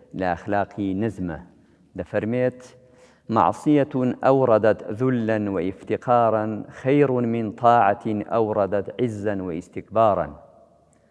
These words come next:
زۆر، ئێ، جێی سەرنجە. دەفەرمێ، ئێ، سەرپێچیەک تاوانێک، گوناحێک کە بۆ خاوەنەکەی ملکەچی و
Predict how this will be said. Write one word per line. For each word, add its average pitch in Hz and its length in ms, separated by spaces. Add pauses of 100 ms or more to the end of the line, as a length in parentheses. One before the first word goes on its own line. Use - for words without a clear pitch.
(240)
زۆر، 110 300
ئێ، 82 920
جێی 98 200
سەرنجە. 98 500 (580)
دەفەرمێ، 127 560 (880)
ئێ، 85 180
سەرپێچیەک 117 920 (580)
تاوانێک، 104 760 (160)
گوناحێک 104 640 (520)
کە 110 140
بۆ 104 100 (100)
خاوەنەکەی 104 720 (640)
ملکەچی 107 800
و 98 100